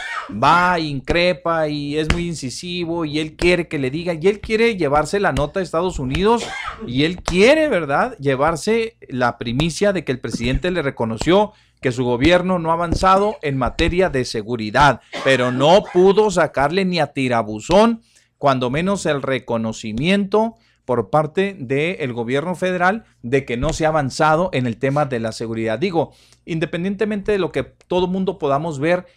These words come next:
en las calles, en nuestro entorno, si ya nos, este, nos, eh, situamos prácticamente en lo que es Ciudad Juárez, pues yo creo que los juarenses somos testigos fieles, don Mario, de que la violencia,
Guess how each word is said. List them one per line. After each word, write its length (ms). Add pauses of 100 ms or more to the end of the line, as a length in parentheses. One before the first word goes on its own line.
en 180
las 180
calles, 480
en 120
nuestro 280
entorno, 640 (380)
si 720
ya 240
nos, 340
este, 760 (380)
nos, 600
eh, 340
situamos 720
prácticamente 880 (220)
en 160
lo 120
que 100
es 80
Ciudad 300
Juárez, 580 (220)
pues 140
yo 140
creo 160
que 80
los 140
juarenses 340
somos 560 (800)
testigos 580
fieles, 540
don 180
Mario, 260
de 140
que 100
la 140
violencia, 760